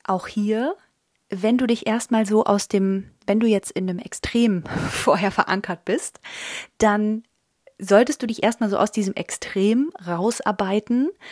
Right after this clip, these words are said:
und dann für dich peu à peu immer mehr eine Balance und eine Gelassenheit da reinbringen, dass es sich im besten Falle für dich wirklich so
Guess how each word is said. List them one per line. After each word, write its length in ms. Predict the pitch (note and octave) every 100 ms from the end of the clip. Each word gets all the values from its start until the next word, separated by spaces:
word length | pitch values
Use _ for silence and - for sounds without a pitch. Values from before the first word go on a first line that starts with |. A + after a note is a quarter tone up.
| - -
und 280 | G3+ F#3 E3+
dann 380 | G3 A3 B3+ C#4+
für 240 | - G3+
dich 680 | F3+ F#3+ G#3 B3 - - - _ -
peu 340 | G3+ A3 C4
à 80 | C4+
peu 520 | - G3 F3+ F#3+ G#3 - _
immer 260 | A#3 C4 C4+
mehr 580 | A#3+ F#3+ F3+ F3 G3+ D#4+ _ - - _ _ _ _
eine 120 | G3 F#3+
Balance 800 | F3 F3+ G#3+ A#3+ B3+ - - -
und 180 | G#3+ G#3+
eine 100 | G#3
Gelassenheit 600 | G3+ G#3+ - F#3 F3 -
da 60 |
reinbringen, 720 | E3 E3 E3 D#3 E3+ F3 G#3+ D#4 - - - -
dass 220 | G3 -
es 160 | G3 -
sich 360 | F3+ - - _
im 160 | F#3+
besten 380 | F#3 D#4+ - D4
Falle 360 | - A#3+ G#3 F#3+
für 200 | - F3+
dich 560 | F#3 F3+ B3+ - - -
wirklich 600 | F3+ G#3 A#3 A#3+ A#3 -
so 380 | A3 A3 A3